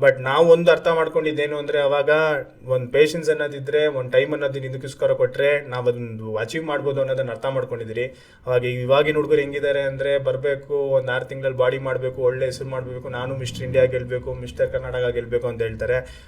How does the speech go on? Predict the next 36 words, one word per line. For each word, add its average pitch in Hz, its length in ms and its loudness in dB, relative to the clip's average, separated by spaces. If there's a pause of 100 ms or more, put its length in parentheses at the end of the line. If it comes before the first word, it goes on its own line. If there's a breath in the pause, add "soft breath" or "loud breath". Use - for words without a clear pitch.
(160)
ಅದ್ 101 120 -10
ಆಗ-, 107 180 -6
ಆಗ 127 280 4
ಅಂತದಲ್ಲ. 120 440 6 (480 soft breath)
So, 131 180 6
that 131 180 6
is 151 120 2
one 160 260 0
thing 170 140 2
which 156 240 -2
I 139 180 8
have 156 180 4
seen 151 200 -2
in 139 140 -10
the 123 160 -8
Gen 147 200 2
Z 139 120 -6 (260)
people 139 280 -8
at 139 260 -2
least, 147 240 -4
who 131 240 -6 (340)
do 123 80 -8
not 143 180 2
have 135 320 0
patience. 139 340 -10
They 120 120 0
want 123 340 2
everything 127 320 -4
done. 120 320 -4 (500)
ನಾಳೆ 123 280 6
ಆಗ್ಬೇಕು, 131 460 2
ನಾಡಿದ್ದು 127 320 0
ಆಗ್ಬೇಕು 127 300 0
ಅಂತಾರೆ. 120 560 -6 (400 soft breath)
ಆಗಂತದಲ್ಲ. 117 580 -2 (160)
So, - 180 -8